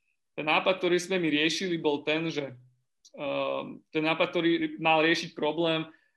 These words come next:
s tým, že ten tréner má s tým veľa roboty, decka musia chodiť, e, nosiť hotovosti do šk-, hotovosť do školy a podobne. A my sme to mali teda vymyslené tak, že nemusia, že tréner iba príde do platformy, vykliká si, čo chce,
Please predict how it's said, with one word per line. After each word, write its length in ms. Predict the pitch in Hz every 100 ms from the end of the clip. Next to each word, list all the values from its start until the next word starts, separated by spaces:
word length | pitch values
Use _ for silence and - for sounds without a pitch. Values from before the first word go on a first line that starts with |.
| _ -
s 160 | 147 -
tým, 200 | 170 180
že 480 | 170 170 165 165 156
ten 160 | - 156
tréner 320 | 151 165 175
má 120 | 160
s 80 | 156
tým 120 | 165
veľa 200 | 170 143
roboty, 600 | 135 170 185 190 180 170 _ _
decka 400 | 147 160 165 185
musia 320 | 165 160 170
chodiť, 520 | 156 - 165 151 151 151 156
e, 0 | 143
nosiť 260 | 143 160 147 160
hotovosti 560 | 180 196 175 - 170
do 80 | 165
šk-, 240 | 160 -
hotovosť 400 | 165 165 175 170
do 100 | 151 160
školy 240 | - 175
a 80 | 139
podobne. 560 | 147 143 170 202 208 208 - _ _ _ -
A 80 | 151
my 80 | 156
sme 160 | 196 185
to 80 |
mali 160 | 180 180
teda 240 | 180 175
vymyslené 480 | 156 180 185 185 143
tak, 220 | 160 170 160
že 160 | 156
nemusia, 640 | 156 170 185 185 165 156 - _
že 220 | - 151
tréner 340 | 151 170 190 196
iba 180 | 160 156
príde 240 | 156 165 170
do 160 | 147
platformy, 800 | 165 175 - 202 196 202 202 - 147
vykliká 540 | 156 160 196 180 170 160
si, 140 | 165
čo 140 | 147 147
chce, 380 | - 180 262